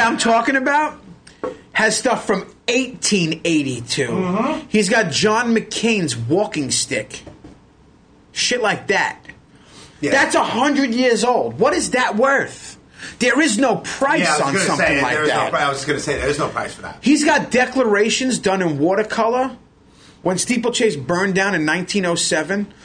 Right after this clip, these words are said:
Speaker 1: the workers that worked for George C. Tilliou had a, had a, a watercolor document written up wishing the well-being of the Tilliou family and could he please rebuild because they love to work for him.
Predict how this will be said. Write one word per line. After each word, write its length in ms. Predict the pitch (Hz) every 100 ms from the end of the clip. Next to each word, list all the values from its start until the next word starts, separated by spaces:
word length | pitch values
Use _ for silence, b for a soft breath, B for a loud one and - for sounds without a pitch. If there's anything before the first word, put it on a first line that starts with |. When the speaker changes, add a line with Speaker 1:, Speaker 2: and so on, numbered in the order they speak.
| B B 180
Speaker 1:
the 80 |
workers 640 | 151 139 180 220 233 226 170
that 200 | 139 139
worked 280 | 165 190 -
for 100 | 160
George 300 | 151 185 185
C. 160 | 190
Tilliou 500 | 180 185 180 208 226 B B B
had 300 | - 185 190
a, 200 | 170 156 -
had 200 | 185 180
a, 340 | 156 151 -
a 40 |
watercolor 840 | 147 131 180 214 214 - 208 214 208
document 680 | - 185 196 220 214 226 -
written 420 | 147 196 - 185
up 280 | 202 220 B B B B _ _ - -
wishing 460 | 151 220 214 226 185
the 80 |
well-being 540 | 156 180 196 147 196 185
of 100 | 170
the 60 | 151
Tilliou 360 | 180 190 190
family 400 | 180 180 185 190
and 200 | 160 147
could 160 | - 165
he 80 | 151
please 340 | - 180 160
rebuild 480 | 151 151 135 170 160
because 220 | 143 147
they 100 | 139
love 340 | 143 143 147 -
to 100 | 135
work 280 | 131 147 -
for 120 | 196
him. 380 | 185 214 220